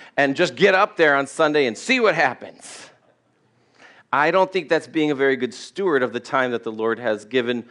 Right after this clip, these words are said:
a, a person to do that. Um, so I don't think it's to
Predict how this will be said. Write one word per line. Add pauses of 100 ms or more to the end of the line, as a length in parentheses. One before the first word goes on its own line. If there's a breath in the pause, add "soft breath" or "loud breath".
(540 loud breath)
a,
a
person (400 soft breath)
to
do
that. (540 loud breath)
Um,
so
I
don't
think
it's
to